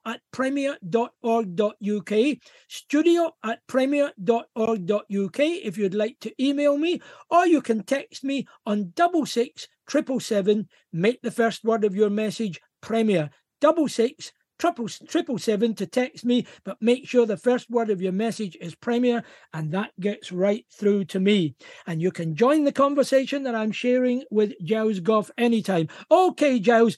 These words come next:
so here you are for the last twenty odd years you've been a Christian, but you also have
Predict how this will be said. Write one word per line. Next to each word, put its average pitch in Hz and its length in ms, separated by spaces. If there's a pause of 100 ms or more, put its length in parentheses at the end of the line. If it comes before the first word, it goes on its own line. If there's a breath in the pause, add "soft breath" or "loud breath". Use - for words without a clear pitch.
(140)
so 254 140
here 349 200
you 311 160
are 262 280 (180 soft breath)
for 220 120
the 220 100
last 269 340 (160)
twenty 277 300
odd 247 240
years 247 300 (160 soft breath)
you've 233 200
been 240 180
a 240 60
Christian, 226 500 (200 loud breath)
but 330 100
you 311 180
also 359 320
have 277 240